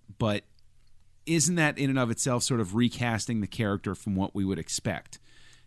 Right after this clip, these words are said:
Which I don't think is necessarily a bad thing, especially if this winds up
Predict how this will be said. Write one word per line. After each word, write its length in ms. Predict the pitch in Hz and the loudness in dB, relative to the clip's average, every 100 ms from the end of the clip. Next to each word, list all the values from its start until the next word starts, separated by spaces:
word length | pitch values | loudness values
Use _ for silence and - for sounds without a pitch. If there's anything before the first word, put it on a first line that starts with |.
| - | -6
Which 440 | 120 117 - - - | 2 2 4 -2 -2
I 100 | 127 | 0
don't 160 | 123 123 | 4 4
think 140 | 123 | 2
is 120 | 110 98 | 0 0
necessarily 760 | 117 104 113 - 113 127 139 | 0 0 -2 -2 0 0 0
a 60 | 135 | 0
bad 300 | 131 135 113 | 2 0 0
thing, 160 | 143 | 0
especially 460 | 123 - 123 110 123 | 0 0 -2 0 -2
if 80 | 110 | 0
this 180 | 117 - | -2 0
winds 260 | 113 107 | 0 0
up 140 | 90 | -2